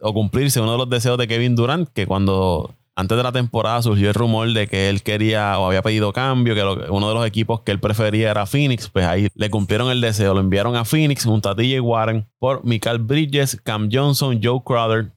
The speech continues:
cuatro turnos, eh, de primera ronda, que son del dos mil veintitrés, dos mil veinticinco, dos mil veintisiete, dos mil veintinueve, y en el dos mil veintiocho,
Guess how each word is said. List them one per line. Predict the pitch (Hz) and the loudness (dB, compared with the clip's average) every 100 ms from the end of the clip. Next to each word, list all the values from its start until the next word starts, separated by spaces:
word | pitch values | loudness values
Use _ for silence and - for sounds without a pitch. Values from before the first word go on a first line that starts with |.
| - | -6
cuatro | 110 117 123 | -4 -2 -2
turnos, | 120 135 135 127 - _ - | -2 0 0 -2 -8 _ -6
eh, | 107 101 95 92 | -2 0 0 0
de | 101 | -2
primera | 101 101 110 120 | 0 0 0 0
ronda, | 123 156 139 127 127 - _ _ - | 0 0 0 -2 -4 -8 _ _ -2
que | 95 | 0
son | 113 | 2
del | 120 101 | 0 0
dos | 92 | 0
mil | 113 | 2
veintitrés, | 135 139 139 123 117 113 | 2 0 0 0 0 0
dos | 95 90 | 0 2
mil | 113 | 2
veinticinco, | 123 120 113 107 147 160 151 151 143 _ | 2 0 0 0 2 2 2 0 -2 _
dos | 107 95 | -4 0
mil | 113 | 0
veintisiete, | 127 139 131 123 127 135 135 120 | 0 0 0 0 2 2 0 -2
dos | 107 110 101 | -2 -2 2
mil | 107 131 | 2 2
veintinueve, | 131 139 131 131 147 160 143 123 120 123 - _ - | 2 0 2 2 2 2 2 2 0 -4 -14 _ -6
y | 113 | -2
en | |
el | 113 | 0
dos | 107 | 0
mil | 107 120 | 0 0
veintiocho, | 139 135 143 151 143 - 113 | 0 0 0 2 0 -2 -2